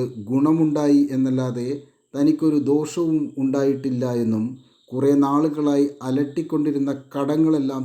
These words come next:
തീർന്നുവെന്നും, ഒരു വീടിൻ്റെ പ്ലാനൊക്കെയായി ഫ്രീ ആണെന്നും മഞ്ജു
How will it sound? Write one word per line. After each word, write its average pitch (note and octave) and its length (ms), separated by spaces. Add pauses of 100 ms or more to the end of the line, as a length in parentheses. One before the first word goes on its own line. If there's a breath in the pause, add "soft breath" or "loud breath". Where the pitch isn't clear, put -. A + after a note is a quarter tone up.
തീർന്നുവെന്നും, D3 800 (360)
ഒരു C3 160
വീടിൻ്റെ D3 580
പ്ലാനൊക്കെയായി C#3 840
ഫ്രീ D#3 280 (140)
ആണെന്നും A2 640
മഞ്ജു G#2 360